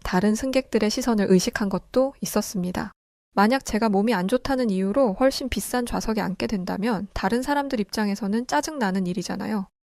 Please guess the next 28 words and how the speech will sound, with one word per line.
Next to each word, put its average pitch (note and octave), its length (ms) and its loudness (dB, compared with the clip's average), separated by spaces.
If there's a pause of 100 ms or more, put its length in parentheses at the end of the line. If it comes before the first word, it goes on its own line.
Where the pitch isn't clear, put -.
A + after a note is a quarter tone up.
(120)
어, G#3+ 140 4
그래서 G#3+ 260 2
거절한 B3+ 480 4
거였는데 G3+ 640 2 (320)
제 A3 160 4
옆자리에 C#4 440 4
앉아있던 G#3 500 2
사람은 A#3 480 0
승무원에게 E4 600 -2
항의하기는커녕 D4 1000 -2
몸이 G#3 260 4
아픈 A3+ 360 0
저를 G3+ 240 0
배려해서 G#3 600 0
짐까지 G#3 520 0
옮겨주더라고요. G3+ 920 0 (400)
알고 G#3+ 320 6
보니 A#3 280 0
제가 G3+ 260 0
몸이 G3 200 2
아픈 G#3 280 -2
것 A3 160 2
같다는 G#3 440 0
걸 G#3+ 140 4
말해준 A3 400 2
사람도 A#3 580 0
옆자리 G#3 420 0
승객이었습니다. G3+ 920 -2